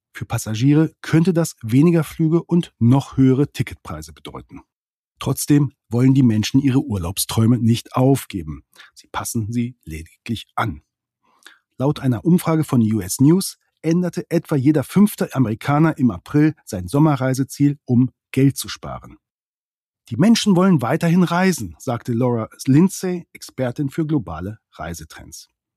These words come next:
„Ich glaube nur, dass wir Veränderungen bei den Vorlieben sehen werden.“ Laut Expedia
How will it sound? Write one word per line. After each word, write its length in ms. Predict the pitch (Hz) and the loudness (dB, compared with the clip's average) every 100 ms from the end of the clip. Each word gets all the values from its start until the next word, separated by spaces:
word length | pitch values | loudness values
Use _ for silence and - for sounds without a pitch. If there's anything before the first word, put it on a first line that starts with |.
| _ _ _ _ | _ _ _ _
„Ich 160 | 135 - | -12 -6
glaube 320 | 131 170 147 | -2 2 4
nur, 320 | 143 196 208 _ | 4 2 -2 _
dass 240 | 156 - | -8 -4
wir 80 | 175 | -4
Veränderungen 680 | - - 131 135 131 160 156 | -2 0 2 4 4 2 2
bei 100 | 135 | 2
den 120 | 175 | 2
Vorlieben 520 | - 214 185 113 90 | 2 0 2 0 -4
sehen 260 | 90 90 80 | -8 -10 -10
werden.“ 300 | 65 65 - _ _ _ _ _ _ _ | -12 -16 -20 _ _ _ _ _ _ _
Laut 180 | 147 143 | -4 -4
Expedia 760 | - - 175 180 185 175 180 | -10 -4 0 2 2 2 -2